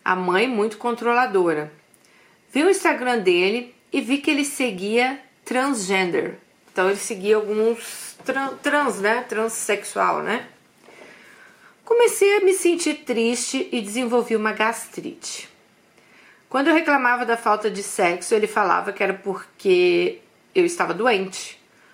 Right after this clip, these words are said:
Como também percebia que a vida financeira dele era uma bagunça. "Dani, eu tô recebendo unemployment", que é quando você fica sem trabalho, né? Tipo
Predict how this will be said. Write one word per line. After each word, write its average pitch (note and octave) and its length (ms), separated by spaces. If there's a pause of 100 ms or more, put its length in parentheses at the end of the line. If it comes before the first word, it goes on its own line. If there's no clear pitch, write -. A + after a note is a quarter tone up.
(320)
Como F4 200
também C#4 260
percebia A#3 480
que A#3 120
a G#3 40
vida G3+ 180
financeira G3+ 540
dele E3+ 300
era F3+ 120
uma F3 140
bagunça. E3+ 840 (1120)
"Dani, F3 480 (600)
eu F#3+ 160
tô A3 160
recebendo G3 960 (220)
unemployment", F#3 960 (120)
que - 140
é F3+ 300
quando G#3+ 220
você C4+ 120
fica - 160
sem C#4 200
trabalho, G3+ 560
né? F3+ 220
Tipo G#3 840